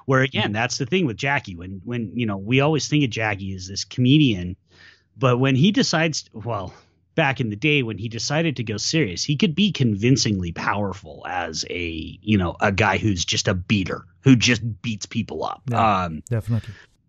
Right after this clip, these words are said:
Speaker 1: you know, and, and, and you do get that sense here. There's a, he's got a real rage in this movie that I think is, is, is pretty impressive. I mean,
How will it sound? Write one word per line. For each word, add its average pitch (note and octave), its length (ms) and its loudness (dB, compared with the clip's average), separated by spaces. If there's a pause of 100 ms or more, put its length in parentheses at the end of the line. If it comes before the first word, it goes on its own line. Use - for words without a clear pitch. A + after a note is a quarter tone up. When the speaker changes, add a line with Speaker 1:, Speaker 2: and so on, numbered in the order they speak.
(560)
Speaker 1:
you B2 120 6
know, G#2 120 2
and, B2 240 0
and, D3+ 180 4
and C#3 200 2
you C3+ 100 0
do D#3 160 -4
get C#3+ 220 -2
that A#2+ 200 -6
sense C#3+ 300 -6
here. G#2 100 -4
There's A#2 200 -6
a, E3+ 160 -4
he's E3 260 -2
got F3+ 160 2
a G3 40 2
real C3 420 -2
rage G2+ 500 -2
in E2 140 -8
this E2 200 -10
movie E2 300 -10
that D2+ 140 -8
I F#2+ 100 -6
think G#2 300 -2
is, F#2 340 -6
is, F#2 300 -6
is - 140 -6
pretty - 260 4
impressive. A#2 440 0
I A2 80 -2
mean, C#3+ 300 2